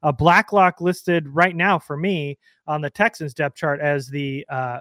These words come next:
backup to Roy Lopez, but their backups, uh,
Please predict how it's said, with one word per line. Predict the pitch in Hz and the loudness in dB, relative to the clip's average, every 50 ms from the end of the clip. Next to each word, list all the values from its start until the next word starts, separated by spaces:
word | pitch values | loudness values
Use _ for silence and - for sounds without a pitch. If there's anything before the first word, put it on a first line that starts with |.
| - | -10
backup | 127 - 165 180 233 226 - 160 143 139 - _ | -2 2 6 6 6 4 2 -4 -6 -8 -8 _
to | - 160 | -8 -6
Roy | 135 147 156 151 151 | -4 0 0 0 2
Lopez, | 147 190 233 220 - 160 143 139 139 139 139 - _ _ _ _ _ _ _ _ _ _ | 2 0 0 0 0 -2 -2 -2 -4 -6 -10 -14 _ _ _ _ _ _ _ _ _ _
but | - 175 165 147 _ | -2 -2 -2 -2 _
their | - 185 202 240 247 | 4 4 6 6 4
backups, | 180 170 175 160 151 147 - 160 147 143 127 - - - - - _ _ _ _ - | 4 4 2 2 2 0 -2 -4 -4 -4 -4 -8 -12 -20 -20 -20 _ _ _ _ -6
uh, | 165 151 156 147 143 | -2 0 0 0 0